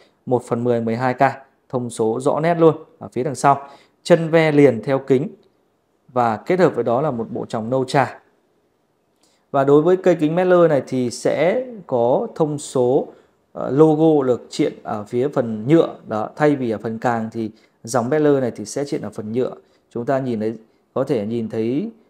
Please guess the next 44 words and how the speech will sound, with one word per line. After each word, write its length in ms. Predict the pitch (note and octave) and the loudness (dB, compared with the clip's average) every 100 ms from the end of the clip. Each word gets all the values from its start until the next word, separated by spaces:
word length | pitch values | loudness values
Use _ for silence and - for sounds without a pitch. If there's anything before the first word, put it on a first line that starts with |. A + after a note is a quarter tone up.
| _ | _
lờ 240 | A#2+ B2 A#2+ | 0 2 2
mờ 300 | A#2+ A#2 A2 | 2 0 -2
dòng 180 | A2 G#2+ | -4 -6
chữ 160 | C3 E3 | -6 -2
là 100 | D3+ B2+ | -2 0
Germany, 420 | C3+ C3 C3 B2+ - _ _ _ _ | -2 -2 -4 -4 -8 _ _ _ _
Make, 200 | D3 F3+ - _ | -2 -2 -4 _
à, 140 | - A2+ | -10 -6
Medler 920 | C3 F3+ - - D3 D3 C#3 B2 C3 | -2 -2 -4 0 4 4 4 0 4
Germany 380 | D3 C#3+ C#3+ C#3 - - | 4 4 0 -2 -6 -20
ở 140 | A2 G2+ | -18 -18
phía 220 | - A#2+ | -6 -4
đằng, 260 | D#3 B2+ A2 - _ _ _ _ - _ _ _ _ _ _ _ _ | -2 -4 -6 -12 _ _ _ _ -20 _ _ _ _ _ _ _ _
đằng 240 | - B2 | -10 -8
phần 500 | A2+ B2+ A#2 A2 G#2 G#2 | -4 -4 -4 -6 -8 -4
càng 200 | C3+ B2+ | -2 2
nhựa, 200 | D3 - - _ _ _ _ - | 0 0 -6 _ _ _ _ -12
ở 100 | G#2 | -8
phía 180 | B2 | -6
phần 160 | C#3 A#2+ | -4 -4
mặt 120 | A#2+ - | -6 -2
trong. 200 | C#3 C3 - _ _ _ | -2 -2 -8 _ _ _
Đó, 140 | A2+ - | -12 -6
đặc 160 | D3 - | -6 -2
trưng 240 | E3 D3+ | -2 -2
của 140 | A#2+ | -4
dòng 200 | A2 A#2 | -4 -4
Medler 320 | B2 D3 D3 C#3 | -2 2 2 2
này 100 | A#2 | -4
thì 120 | A2 | -10
sẽ 280 | - A#2 D3+ | -8 -6 -2
được, 240 | C#3+ - - _ _ | -2 -4 -18 _ _
à, 120 | G#2 G#2+ | -14 -10
triện 280 | - D3 A2 | -4 -4 -4
ở 120 | G#2 | -10
phần 360 | - A2+ G#2+ | -6 -6 -4
nhựa 220 | B2 D3 - | -2 -2 -2
các 60 | B2 | -6
bác 120 | C3 | -6
nhé, 140 | D3+ - _ - | -6 -8 _ -14
khắc 180 | - F#3+ | -4 -4
ở 60 | - | -4
phần 200 | A3+ A3 | -8 -4
nhựa. 160 | B2+ | -2